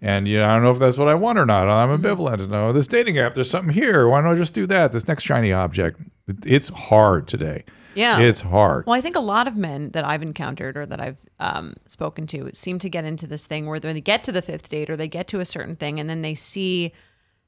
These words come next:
Speaker 2: they, they find flaws in the person they're dating and then they sort of re-, keep replaying them
Speaker 1: Yeah.
Speaker 2: until they need to get out. Like, I feel like they're being, like, suffocated or, like, owe
Speaker 1: Yeah.
Speaker 2: someone something.
Speaker 1: Yeah, yeah, yeah.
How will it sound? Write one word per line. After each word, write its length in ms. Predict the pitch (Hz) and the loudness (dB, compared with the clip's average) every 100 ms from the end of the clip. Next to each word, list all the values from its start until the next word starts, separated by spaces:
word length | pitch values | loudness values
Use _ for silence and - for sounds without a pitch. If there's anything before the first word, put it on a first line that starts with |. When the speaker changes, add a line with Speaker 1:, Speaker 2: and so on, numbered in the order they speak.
| _ _ _ _ _ _ _ | _ _ _ _ _ _ _
Speaker 2:
they, 160 | 185 180 _ | -8 -8 _
they 120 | 185 | -6
find 340 | 175 208 240 226 | -4 -2 0 -2
flaws 420 | - 190 175 165 | -2 0 2 0
in 60 | 170 | -6
the 60 | |
person 300 | 160 160 - | -6 -8 -8
they're 100 | 160 | -8
dating 260 | 170 165 147 | -6 -6 -6
and 80 | 143 | -6
then 80 | |
they 80 | 156 | -6
sort 200 | 156 160 | -6 -8
of 80 | 151 | -10
re-, 80 | 165 | -12
keep 240 | - 190 | -10 -8
replaying 560 | 170 - 185 175 160 156 | -8 -6 -6 -4 -4 -6
them 340 | 151 147 147 - _ - | -6 -8 -10 -14 _ -6
Speaker 1:
Yeah. 120 | 117 | -2
Speaker 2:
until 260 | 127 180 170 | 0 -2 0
they 480 | 160 151 147 147 _ - | -2 -2 -4 -8 _ -8
need 180 | 175 165 | -6 -4
to 60 | |
get 140 | 156 147 | -4 -2
out. 300 | 127 - - | -2 -6 -12
Like, 160 | 156 | -14
I 40 | 156 | -10
feel 160 | 156 | -8
like 120 | 151 | -8
they're 120 | 151 151 | -8 -10
being, 180 | 156 | -10
like, 180 | 147 151 | -10 -12
suffocated 720 | - 160 151 160 160 143 139 139 | -6 -6 -6 -8 -8 -8 -8 -8
or, 140 | 139 | -6
like, 180 | 139 - | -6 -4
owe 160 | 151 156 | -4 -2
Speaker 1:
Yeah. 100 | 185 | -2
Speaker 2:
someone 320 | 156 143 143 | -4 -6 -8
something. 460 | 147 135 139 - | -8 -10 -10 -4
Speaker 1:
Yeah, 160 | 113 127 | 2 4
yeah, 180 | 123 127 | 6 4
yeah. 260 | 123 139 | 4 2